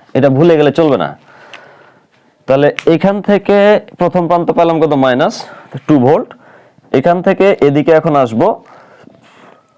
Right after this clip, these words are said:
প্রথম প্রান্ত প্লাস ভি টু, এখান থেকে আর কিছু নাই, এদিক দিয়ে চলে আসলাম। এখান থেকে এদিক দিয়ে যাওয়ার সময় দেখছি ভি ওয়ান এর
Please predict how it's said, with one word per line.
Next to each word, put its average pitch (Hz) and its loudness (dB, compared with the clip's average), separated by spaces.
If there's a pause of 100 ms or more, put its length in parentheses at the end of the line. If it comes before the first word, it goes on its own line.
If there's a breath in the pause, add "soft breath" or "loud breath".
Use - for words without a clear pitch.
(480)
প্রথম 143 0
প্রান্ত 151 0 (120)
প্লাস 135 2 (2750 soft breath)
ভি 139 4 (140)
টু, 170 4 (960 soft breath)
এখান 170 0
থেকে 165 0
আর 151 -2
কিছু 156 -2 (120)
নাই, 147 2 (140)
এদিক 135 2
দিয়ে 135 0
চলে 139 2
আসলাম। 147 0 (200)
এখান 190 0
থেকে 175 0
এদিক 151 0
দিয়ে 151 2
যাওয়ার 117 2
সময় 120 0
দেখছি 113 -2 (120)
ভি 135 4 (200)
ওয়ান 135 2 (240)
এর 131 0